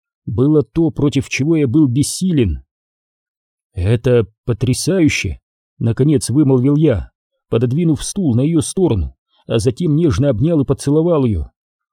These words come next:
"Я люблю тебя, и это событие — отличный повод для начала новой жизни", — произнёс я,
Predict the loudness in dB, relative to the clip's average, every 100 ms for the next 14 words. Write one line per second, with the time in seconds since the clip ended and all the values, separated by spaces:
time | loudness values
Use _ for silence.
0 | _ -10 -4 0 2 2 2 2 0 2
1 | 0 -2 -6 _ _ -6 0 2 2 0
2 | 0 0 -2 -8 -12 _ -4 -2 0 -2
3 | 0 -2 0 2 2 2 0 2 0 2
4 | 2 4 2 2 0 0 -4 -8 _ _
5 | _ _ -4 0 0 2 0 0 -2 -2
6 | -2 -4